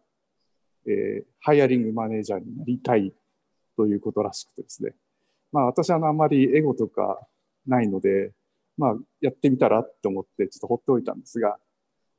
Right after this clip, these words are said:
あー、残念ながらですね、それで、えー、応募してくる人たちっていうのはみんな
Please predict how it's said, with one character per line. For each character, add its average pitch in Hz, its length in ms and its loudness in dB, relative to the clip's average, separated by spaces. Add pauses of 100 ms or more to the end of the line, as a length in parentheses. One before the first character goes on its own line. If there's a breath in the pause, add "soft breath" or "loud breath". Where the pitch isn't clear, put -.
(300)
あ 107 960 -2
ー、 - 20 -16 (160)
残 143 180 -2
念 139 100 -2
な 139 100 -2
が 104 120 0
ら 95 80 -4
で - 60 -12
す - 160 -14
ね、 98 120 -10
そ 139 120 -2
れ 151 100 0
で、 151 320 4 (380)
え 131 40 -2
ー、 117 160 2
応 135 120 4
募 160 100 -2
し - 80 -8
て 196 80 -6
く 202 120 -6
る 170 100 2
人 123 180 -10
た 107 160 0
ち - 140 -8
っ - 20 -6
て - 120 -8
い - 20 -2
う 123 40 2
の 131 100 2
は 107 60 0
み 110 160 0
ん 123 100 4
な 120 260 2